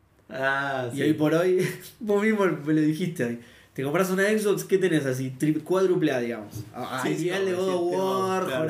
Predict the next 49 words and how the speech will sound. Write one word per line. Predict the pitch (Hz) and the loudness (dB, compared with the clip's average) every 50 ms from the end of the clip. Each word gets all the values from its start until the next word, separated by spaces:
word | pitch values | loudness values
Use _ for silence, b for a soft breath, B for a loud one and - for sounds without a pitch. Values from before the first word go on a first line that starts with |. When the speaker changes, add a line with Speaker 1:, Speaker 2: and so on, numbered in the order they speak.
| 165 | 0
Speaker 2:
Horizon | 170 175 185 175 165 - 170 165 151 135 | -2 -2 -2 -2 -4 -4 -4 -4 -2 -4
y | 131 127 | -6 -6
Last | 127 135 135 135 139 | -4 -4 -4 -4 -6
of | 127 120 | -8 -8
Us. | 120 117 117 131 135 139 143 139 147 B B B B B | -8 -8 -8 -10 -10 -10 -12 -14 -16 B B B B B
El | - 127 127 | -2 -2 -2
Forza, | 127 - 175 196 214 220 220 - 226 233 233 - - - - | 0 2 4 4 4 4 4 2 2 2 2 -2 -8 -16 -16
si | - - 139 | -8 -6 -4
no | 139 | -2
te | 151 | 0
gusta | 156 151 | 0 0
los | 147 135 | 0 0
juegos | 147 156 160 147 | 0 -2 -2 -2
de | 139 | 0
carrera, | 147 165 160 156 - | -2 0 0 0 0
cagaste. | 165 156 151 165 170 - 208 185 190 190 214 220 - - B B B B B | 0 0 2 0 0 0 0 0 0 0 0 -2 -6 -10 B B B B B
Speaker 1:
<laughs> | B B B B B - - | B B B B B -6 -4
Speaker 2:
Halo | 190 190 196 196 | -2 0 2 2
Infinite, | 226 240 254 247 233 208 220 226 220 214 202 | 2 2 0 0 0 0 0 2 2 2 0
que | 180 170 165 | 2 0 0
no | 160 165 170 185 175 175 | 2 2 0 0 0 2
es | 175 175 170 165 | 2 2 2 2
la | 156 151 | 2 0
gran | 147 147 147 143 | 0 0 -2 -2
cosa, | 139 160 156 151 151 156 147 | -2 0 0 0 0 -2 -4
también | 143 135 139 147 151 | -4 -4 -2 0 0
a | 151 | 2
mí | 143 151 | 2 2
me | 160 | 2
gusta, | 160 160 165 165 160 160 156 | 2 2 0 0 0 -2 -2
pero | 143 135 131 | -2 -2 -6
no | 127 135 143 | -6 -6 -6
es | 147 139 131 | -4 -4 -4
la | 127 127 | -4 -4
gran | 123 123 123 | -4 -4 -4
cosa. | 123 139 139 135 - 143 147 156 160 B B B B B B B B | -4 -4 -4 -2 -2 -2 -2 -4 -6 B B B B B B B B
Incluso | - 131 131 135 156 160 156 160 156 | -4 -4 0 2 2 2 2 2 0
gráficamente | 139 135 143 139 143 131 135 139 139 147 147 147 | 2 2 0 0 0 -4 -2 -2 -2 -2 0 -2
está | 127 127 - 127 127 127 | -4 -2 -2 -2 -2 -2
lejísimo | 127 127 127 123 - - 156 156 160 160 160 175 156 143 131 | -2 -4 -6 -8 -6 -2 2 2 2 2 2 0 0 0 0
de | 120 120 117 107 - - - - | -2 -2 -4 -6 -8 -14 -20 -8
justamente | - 156 147 - 131 131 120 123 120 117 | -4 -2 0 0 0 -2 -2 -2 -4 -2
God | 120 131 135 | 0 0 0
of | 135 135 139 | 0 2 2
War, | 147 143 139 139 139 131 | 2 2 2 0 -2 -2
Last | 123 123 120 120 | -2 -4 -4 -6
of | 123 120 123 | -8 -6 -4
Us, | 131 127 127 123 - | -4 -4 -4 -6 -8
Horizon. | 120 120 123 123 123 120 123 120 | -8 -6 -4 -6 -6 -8 -10 -14